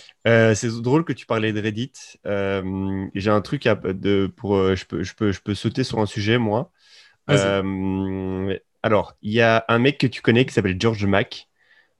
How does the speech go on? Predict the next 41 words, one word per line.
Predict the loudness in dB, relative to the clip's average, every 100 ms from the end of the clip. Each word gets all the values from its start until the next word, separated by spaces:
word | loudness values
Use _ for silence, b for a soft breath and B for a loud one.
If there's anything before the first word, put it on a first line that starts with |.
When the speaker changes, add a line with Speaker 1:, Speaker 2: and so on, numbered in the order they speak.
| 0
Speaker 1:
euh, | 2 4 4 4 4 2
Speaker 2:
Mm. | -2
Speaker 1:
qu'on | 0 2
a | 4
déjà | 4 4
vu | 2 0
récemment, | -2 0 0 0 0
dont | 0
on | -2
a |
déjà | -4 -6
parlé | -8 -6 -8
en | -10
podcast. | -14 -10 -10 -10 -12
George | -10 -10 -6
Mac, | -4 -4 -8 _ -20 -20 -20
petit | -10
rappel, | -6 -4 -6 -8
c'est | -8
un | -8 -4
mec | -6 -8 -18 b b b b _
qui | -6
s'intéresse | -4 -2 0 0
beaucoup | -2 -8 -4 -2 -2 -4 -6
aux, | -8
aux |
modèles | -6 -6 -4
mentaux, | -2 -2 -4 -4 -4
qui | -4 -10
en | -10
a |
fait, | -10 -6
euh, | -4 -2 -4 -6
son | -8 -14
personal | -8 -8 -4 -6
branding | -6 -6 -6 -4 -6
autour | -8 -10
de | -8
ça. | -2 -2 -2 _ _ _ _ _ _ _ _ _ _ _ B B B B 0
Et, | 2 4 2 -2 -8
euh, | -6 -4 -4